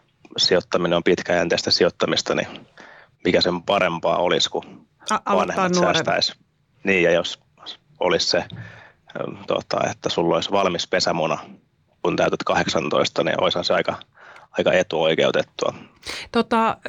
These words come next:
Speaker 2: ihan pähkinänkuoressa tähän alkuun, mitä se tarkoittaa, kun puhutaan lapselle sijoittamisesta tai,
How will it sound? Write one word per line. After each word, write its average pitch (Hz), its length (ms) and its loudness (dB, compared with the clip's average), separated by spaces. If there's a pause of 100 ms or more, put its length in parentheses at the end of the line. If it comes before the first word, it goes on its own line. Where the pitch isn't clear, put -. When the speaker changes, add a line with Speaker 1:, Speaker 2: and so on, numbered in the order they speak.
(300)
Speaker 2:
ihan 330 280 4
pähkinänkuoressa 202 720 2
tähän 202 240 2
alkuun, 220 340 2
mitä 311 240 2
se 240 100 0
tarkoittaa, 202 760 0
kun 170 100 -4
puhutaan 180 380 2
lapselle 180 380 0
sijoittamisesta 170 760 -2
tai, 156 260 -2